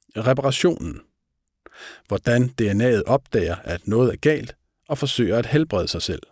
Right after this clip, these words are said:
D N A er blevet kaldt for livets molekyle, siger hun. Det er det, vi har.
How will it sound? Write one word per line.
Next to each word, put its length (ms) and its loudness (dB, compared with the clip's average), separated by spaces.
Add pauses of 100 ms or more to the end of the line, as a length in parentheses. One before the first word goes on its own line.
(2250)
D 20 6 (120)
N 40 4
A 60 4
er 120 0
blevet 220 0
kaldt 220 0
for 100 2
livets 400 -2
molekyle, 640 2
siger 260 -2
hun. 180 -10 (580)
Det 60 4
er 40 0
det, 140 4
vi 60 2
har. 440 -2